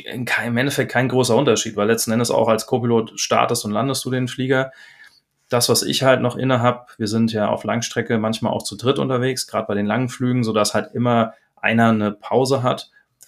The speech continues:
Und in der Zeit, wenn dann der Kapitän die Pause hat, bin ich als Senior First Officer in der Position, dann vorne links Platz zu nehmen, dass ich dann im Prinzip den, den Kapitän im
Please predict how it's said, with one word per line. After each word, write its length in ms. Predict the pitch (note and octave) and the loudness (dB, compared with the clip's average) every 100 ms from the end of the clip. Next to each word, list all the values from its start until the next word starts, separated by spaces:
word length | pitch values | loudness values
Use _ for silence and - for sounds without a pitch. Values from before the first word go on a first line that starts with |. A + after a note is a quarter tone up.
| - | -14
Und 560 | A#2 A2 G#2+ G#2 G#2+ - | -6 -2 0 0 -2 -6
in 160 | - G2+ | -6 2
der 200 | A2 A#2 | 2 4
Zeit, 260 | - A#2 | 4 4
wenn 100 | A2 | 4
dann 120 | G#2+ G#2+ | 0 2
der 100 | G2+ | 0
Kapitän 420 | G#2+ G2+ A2+ A#2 | 2 0 2 2
die 80 | A2+ | 2
Pause 360 | A#2 A#2 A2 | 4 2 2
hat, 200 | G#2+ G#2+ - _ _ | 0 -2 -8 _ _
bin 100 | A2 | -4
ich 160 | A2 - | -2 -2
als 220 | G#2 - | -2 -2
Senior 300 | A#2+ C3+ B2 | 0 2 2
First 260 | B2 A2+ - | 2 0 0
Officer 560 | A#2+ A2+ - G#2+ G#2 | -4 -2 0 0 0
in 140 | A2+ G#2 | -2 -2
der 120 | G#2 | -2
Position, 760 | - G#2+ G#2+ - G#2+ A2+ A2 - - _ | -2 -4 -4 -2 0 0 -2 -8 -20 _
dann 480 | - G#2 G#2+ A2+ A#2+ - _ | 0 2 2 -2 -6 -16 _
vorne 320 | - A#2 A2+ | -4 2 4
links 300 | G#2 B2 B2+ | 4 2 0
Platz 280 | - A#2 A#2 | 2 0 2
zu 120 | - | -2
nehmen, 300 | A2 A2+ A2+ | 2 4 2
dass 160 | G#2 G2+ | 0 -4
ich 140 | A2+ | -4
dann 240 | - G#2+ G#2+ | -4 -4 -4
im 120 | G#2+ | -4
Prinzip 280 | G#2+ G#2 G2+ | -4 -6 -4
den, 400 | G#2 G#2 G#2+ - | -2 -2 -4 -6
den 260 | G#2 G2+ | -4 -4
Kapitän 560 | G2 G#2 G2+ - A2 A2+ | -4 -4 -6 -2 0 2
im 200 | A2 | 0